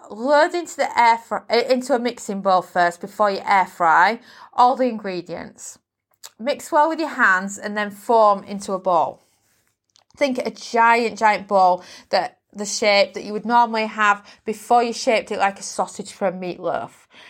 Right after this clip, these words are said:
And then just make sure everything's well mixed. And then if it's dry, you can always add in an egg in,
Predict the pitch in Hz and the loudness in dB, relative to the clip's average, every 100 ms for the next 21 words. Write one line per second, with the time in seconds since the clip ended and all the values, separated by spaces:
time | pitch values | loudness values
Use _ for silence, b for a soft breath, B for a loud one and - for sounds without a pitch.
0 | B B 208 214 220 233 233 247 247 254 | B B 0 2 2 0 0 -6 -2 -2
1 | - - 226 226 240 247 247 226 - 208 | -2 -4 0 2 0 -2 -6 -8 0 0
2 | 190 185 190 - - - - b b b | 0 -2 -4 -6 -16 -20 -20 b b b
3 | b 196 214 208 233 254 202 - - 226 | b -6 -4 -2 -2 -4 -6 -10 0 4
4 | 202 202 202 202 196 208 - 214 214 208 | 6 4 2 -4 -14 -12 -4 -2 -2 -6
5 | 196 196 190 - 190 185 185 180 180 | -8 -8 -8 -2 -2 0 0 0 0